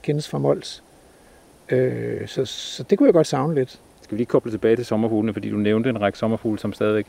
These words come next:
Speaker 2: er i Sverige sådan i meget lille skala.
Speaker 1: Ja,
Speaker 2: Men
Speaker 1: som
Speaker 2: der
Speaker 1: jeg var misundelig over.
Speaker 2: Ja, men der var en, du glemte. Det var ærenprispletvinge.
Speaker 1: Åh.
Speaker 2: Og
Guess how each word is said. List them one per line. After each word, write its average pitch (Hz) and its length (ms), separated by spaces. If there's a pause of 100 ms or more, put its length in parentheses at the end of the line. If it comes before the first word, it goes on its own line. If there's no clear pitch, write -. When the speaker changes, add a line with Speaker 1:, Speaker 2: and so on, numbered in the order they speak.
Speaker 2:
er 98 240
i 107 80
Sverige 92 380
sådan 90 320 (500)
i 113 100
meget 90 240
lille 90 180
skala. 87 340 (220)
Speaker 1:
Ja, 139 160
Speaker 2:
Men 143 80
Speaker 1:
som 170 120
Speaker 2:
der - 80
Speaker 1:
jeg 143 80
var 147 80
misundelig 147 420
over. 113 220
Speaker 2:
Ja, 98 180 (100)
men 107 120
der 101 80
var 107 100
en, 113 340
du 113 100
glemte. 98 360 (140)
Det 110 80
var 104 80
ærenprispletvinge. 95 1200 (300)
Speaker 1:
Åh. - 460
Speaker 2:
Og 117 120